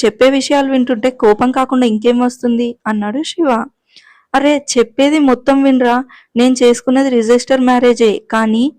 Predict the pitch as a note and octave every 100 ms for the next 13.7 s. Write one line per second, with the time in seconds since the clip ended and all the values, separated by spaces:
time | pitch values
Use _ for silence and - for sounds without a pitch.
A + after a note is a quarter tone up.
0 | - A#3 B3 A3 G3+ G#3+ G#3 G3+ G3+ G3+
1 | G3+ C#4+ E4 - C#4+ - G3 - _ _
2 | - _ _ _ _ - - - - _
3 | _ C4+ - C4+ D#4 D4 C#4 C#4 C#4 C4+
4 | A#3+ A#3+ C#4+ C#4 C4+ B3 - A3 - G#3+
5 | G#3 A3 D4 - C#4+ G#3 G#3 - - -
6 | _ - C4 C#4+ C4 C4 C#4 D4+ D4+ D4
7 | - A#3 A3+ C#4 G#3+ A3+ A#3 - - C4
8 | - A3 A#3 - C4 - - B3 C4 A#3
9 | A#3 A#3 G#3+ G3+ G3+ - - - - B3+
10 | C4+ D4 D#4+ B3+ C4+ C4+ C4 C4 - A#3+
11 | B3+ - B3+ B3+ A#3+ A3+ G#3+ C#4 D4+ A#3+
12 | A3+ A#3 A#3 A3 G#3 B3+ - C#4+ - C4+
13 | A#3+ A3 G#3+ G#3+ G3+ G3+ G3